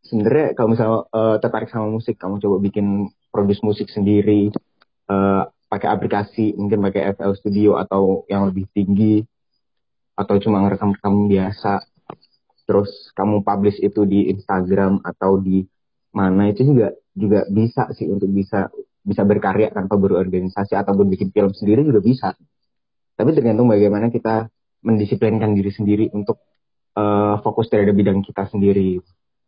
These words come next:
Kayak gitu sih. Atau mungkin nggak suka berorganisasi, tapi pengen sharing-sharing nih misalnya. Ya udah, kamu coba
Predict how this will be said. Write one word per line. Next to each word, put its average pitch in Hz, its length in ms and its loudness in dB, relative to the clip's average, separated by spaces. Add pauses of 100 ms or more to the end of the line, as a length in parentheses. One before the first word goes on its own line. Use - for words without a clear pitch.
(240)
Kayak 107 240 2
gitu 110 80 2 (120)
sih. 104 40 2
Atau 117 240 0
mungkin 139 320 0 (560)
nggak 113 160 2
suka 123 80 2
berorganisasi, 120 640 2
tapi 143 240 2
pengen 156 160 2
sharing-sharing 156 560 2
nih 139 80 4
misalnya. 117 400 0 (480)
Ya 135 120 2
udah, 190 120 2
kamu 185 160 4
coba 165 120 4